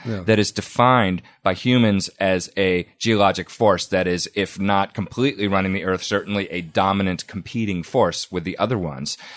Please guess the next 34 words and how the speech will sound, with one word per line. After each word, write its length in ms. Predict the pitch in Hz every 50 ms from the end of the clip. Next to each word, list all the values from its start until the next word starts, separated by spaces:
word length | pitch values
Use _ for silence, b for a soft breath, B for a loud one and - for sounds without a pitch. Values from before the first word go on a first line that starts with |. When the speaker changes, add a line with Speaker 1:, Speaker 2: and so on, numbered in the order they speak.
| B B B B B
Speaker 2:
And 380 | 110 110 110 107 101 101 - - B B B B B B _ _ _ _ _ _ _ _ _ -
it's, 380 | 127 127 120 - - - - 131
uh, 520 | 117 110 104 101 95 92 92 85 76 - - -
it's 400 | - - - - - 127 123 -
an, 80 | 147 143
I, 280 | 131 127 117 107 123 123
I 140 | 104 117 143
like 340 | 156 131 131 143 151 - -
the 100 | 123 107
idea 220 | 101 95 104 101
because 260 | 92 101 90 - 107 90
it 140 | 101 -
forces 360 | - - 131 131 - 110 95 113
us 140 | 104 -
to 140 | - - 101
think 420 | - _ _ _ - 123 127 127 -
of 100 | 98 90
ourselves 440 | 92 90 - - 95 95 87 -
in 100 | 95 90
geologic 520 | 78 87 95 95 87 90 87 87 - - - -
time 540 | - - - 117 113 104 92 87 82 80 82 B B B B B
and 160 | 110 101 -
Speaker 1:
Mm-hmm. 120 | - 98 104
Speaker 2:
realize, 560 | 113 120 127 120 120 95 87 85 82 80 -
sort 200 | - 104 92 82
of 60 | - - - -
own 240 | 117 117 110 101 104
up 180 | 107 - - -
to 140 | - 104
the 100 | 87 80 78
fact 400 | - - 90 85 82 78 - -
that 180 | 87 85 69
we 140 | 85 90 82
have 600 | 76 - - 107 107 113 110 101 92 87 82 80